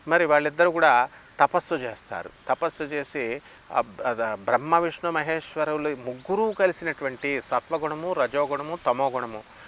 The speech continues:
మూడు కలిసినటువంటి రూపములో మాకు ఒక పుత్రుడు కలవాలి అంటే అది అసలు అసంభవం అన్నమాట. ఇప్పుడు సత్వగుణం,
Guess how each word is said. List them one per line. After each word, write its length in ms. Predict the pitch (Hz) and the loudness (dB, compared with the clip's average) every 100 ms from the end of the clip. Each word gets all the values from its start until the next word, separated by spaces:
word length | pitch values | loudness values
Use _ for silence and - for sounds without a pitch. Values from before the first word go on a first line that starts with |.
| - 131 | -14 -2
మూడు 360 | 147 196 220 196 | 2 4 4 4
కలిసినటువంటి 880 | 170 175 160 156 147 143 143 139 131 | 2 0 -6 -4 -6 -6 -8 -6 -6
రూపములో 760 | 117 123 - 165 165 175 196 | -2 -2 0 -4 0 2 2
మాకు 500 | 185 131 127 123 190 | 2 -2 -2 -4 -4
ఒక 200 | 175 - | -4 -4
పుత్రుడు 540 | 120 - 160 - 208 196 | -8 -8 -10 -6 -4 -4
కలవాలి 520 | - 139 135 135 147 | -2 -2 0 -2 -2
అంటే 180 | 175 240 | -6 0
అది 100 | 175 | 0
అసలు 200 | - 143 | 0 -4
అసంభవం 560 | - 175 202 208 196 | 2 2 6 6 6
అన్నమాట. 360 | 156 117 104 101 | 2 0 -4 -4
ఇప్పుడు 220 | - 113 | -4 -6
సత్వగుణం, 580 | - 113 147 147 156 | -2 -4 -2 -2 -2